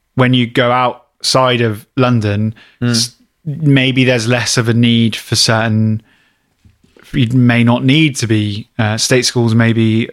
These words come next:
Speaker 1: resemble more of a private school in London in the way
Speaker 2: Mm.
Speaker 1: that the, the backgrounds you get there. I'm not sure,
Speaker 2: Mm.
Speaker 1: but I definitely felt like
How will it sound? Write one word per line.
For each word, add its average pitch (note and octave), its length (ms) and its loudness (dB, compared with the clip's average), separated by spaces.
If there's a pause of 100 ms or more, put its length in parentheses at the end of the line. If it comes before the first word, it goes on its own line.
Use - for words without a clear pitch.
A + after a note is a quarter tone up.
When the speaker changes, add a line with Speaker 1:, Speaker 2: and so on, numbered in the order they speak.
(120)
Speaker 1:
resemble A2+ 680 0
more A2 240 2
of G#2+ 80 -2
a G#2+ 60 -4
private G#2+ 400 -4
school G#2+ 300 -2
in G#2 120 0
London G#2+ 380 0
in G#2 140 -2
the G#2 100 -2
way G#2 300 -2
Speaker 2:
Mm. G2+ 60 -6
Speaker 1:
that G#2 260 -4 (500)
the, A2 180 -2
the G#2 140 -4
backgrounds G2+ 560 -4
you G2+ 80 -6
get A2 220 -4
there. A2 160 0
I'm A#2 160 2
not B2+ 140 2
sure, A2+ 360 0 (100)
Speaker 2:
Mm. A#2 300 -4
Speaker 1:
but - 280 -4
I B2+ 160 0
definitely A#2+ 480 -2
felt B2 280 -2
like A2+ 380 -4